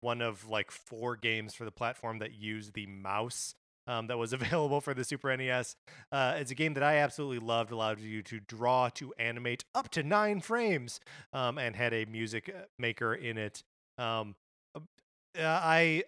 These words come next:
I, I love it, but, uh, it is of such limited use, um, now, uh, that, like, it would be kind of embarrassing to spend any time with it. So I, I, I think much as it hurts my heart to say, like,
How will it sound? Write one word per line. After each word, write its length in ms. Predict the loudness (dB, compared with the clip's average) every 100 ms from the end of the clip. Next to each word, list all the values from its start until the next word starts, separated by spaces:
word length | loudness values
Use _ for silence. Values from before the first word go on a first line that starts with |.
| 2
I, 120 | 4
I 220 | 6 6
love 260 | 6 4 4
it, 200 | 0 0
but, 240 | 2 2 2
uh, 180 | -2 0
it 160 | -2
is 240 | -2 -4 -4
of 320 | -2 -2 -4
such 400 | -6 -2 -4 -4
limited 480 | -4 -4 -2 -2 -2
use, 500 | -4 -4 -4 -6 -10 _ _ -6
um, 320 | -2 -2 -6
now, 720 | -14 -2 2 4 4 2 0 -6 _ _ -6
uh, 380 | -2 0 -2 -4 -12 -4
that, 360 | 0 2 0 -4 _ _
like, 240 | -4 -2 -2
it 60 |
would 200 | -4 -6
be 220 | -8 -8 -8
kind 240 | -6 -4
of 140 | -4 -6
embarrassing 640 | -4 -4 -4 -6 -10 -10
to 40 |
spend 300 | -8 -8 -6
any 160 | -8 -10
time 300 | -8 -6 -6
with 160 | -8
it. 160 | -8 -8
So 240 | -4 -4 -2
I, 140 | -2
I, 140 | 0 0 0
I 60 | -4
think 400 | 2 2 2 -4 -20 -20 -20 _ _ _ -6
much 380 | 2 2 2
as 160 | -2 -2
it 100 | -2
hurts 260 | -2 -2 0
my 160 | 0 2
heart 240 | 0 -2
to 100 | -6
say, 300 | -4 -2 -2
like, 320 | -2 -4 -6